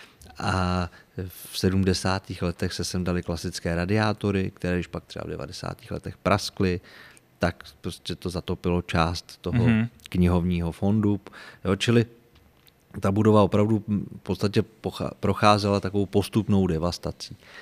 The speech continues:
Speaker 1: A od devadesátých let se začalo uvažovat o tom, že by tedy opravdu bylo potřeba provést tu celkovou rekonstrukci.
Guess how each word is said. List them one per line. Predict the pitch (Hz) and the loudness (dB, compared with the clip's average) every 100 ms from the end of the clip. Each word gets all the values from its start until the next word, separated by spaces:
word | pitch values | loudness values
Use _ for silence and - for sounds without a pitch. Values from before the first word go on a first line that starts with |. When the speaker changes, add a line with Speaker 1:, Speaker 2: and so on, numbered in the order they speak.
| - _ - | -20 _ -8
Speaker 1:
A | - | -2
od | 104 | 0
devadesátých | 127 135 127 131 123 127 110 | 2 2 0 -2 -4 -4 -8
let | 107 | -6
se | 117 | -6
začalo | 110 - 101 | -6 -4 -4
uvažovat | 95 113 87 76 | -2 -2 -4 -6
o | - | -4
tom, | 110 110 117 - - - - | 0 0 0 -6 -20 -18 -8
že | 87 | -6
by | 98 | 0
tedy | 107 87 | 0 0
opravdu | - 101 101 | 2 0 2
bylo | 95 98 | 2 0
potřeba | 95 90 - 90 90 90 90 - | 0 -4 -4 -2 0 -2 -4 -6
provést | 90 85 87 90 | -2 0 0 -2
tu | 95 | -8
celkovou | - 87 80 90 80 | -4 -4 -2 -2 -2
rekonstrukci. | 73 - 85 - - - - - | -4 -6 -6 -8 -12 -14 -14 -16